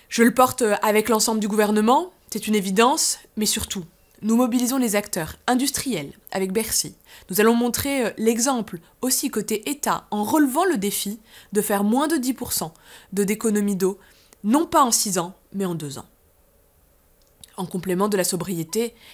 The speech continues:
et pour faire face, euh, au changement climatique, l'enjeu également, c'est d'optimiser la disponibilité des ressources en eau.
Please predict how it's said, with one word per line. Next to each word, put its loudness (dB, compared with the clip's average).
et -4
pour -8
faire -6
face, -2
euh, -6
au -12
changement -4
climatique, -4
l'enjeu 2
également, 2
c'est -2
d'optimiser 0
la 0
disponibilité -4
des 0
ressources -10
en -10
eau. -18